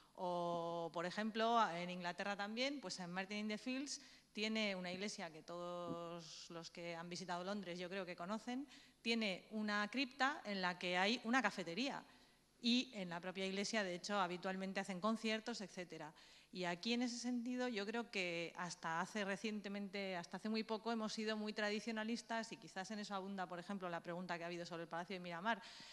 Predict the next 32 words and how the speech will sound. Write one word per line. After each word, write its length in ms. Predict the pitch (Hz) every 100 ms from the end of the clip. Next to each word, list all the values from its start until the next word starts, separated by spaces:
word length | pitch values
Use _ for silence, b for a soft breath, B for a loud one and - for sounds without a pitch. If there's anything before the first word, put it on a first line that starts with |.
| B -
No 180 | 214
digo 260 | 240 285 262
que 160 | 233 208
tenga 400 | - 226 214 190
que 80 |
hacerse 360 | 190 208 185 185
un 80 | 175
hotel, 340 | 170 269 247 B B _
pero 140 | 185
es 100 | 202
que 120 | -
a 60 | 247
lo 80 | 247
mejor 380 | 240 - 285 247
si 140 | 202
la 140 | 175
única 260 | 208 247 240
forma 500 | - 269 247 165 147 -
de 180 | 185
conseguir 440 | 180 180 180 190 226
que 80 | 233
ese 120 | 247
edificio 520 | 240 254 254 202 151
recupere 680 | 185 185 175 190 180 233 254
parte 460 | 254 247 254 185
de 300 | 175 175 160 -
sus 420 | - 180 165 - B B B
méritos 600 | 208 233 226 165 160 160 -
es 220 | 240 226
hacer 220 | 151 214
un 100 | 233
hotel, 380 | 233 247 254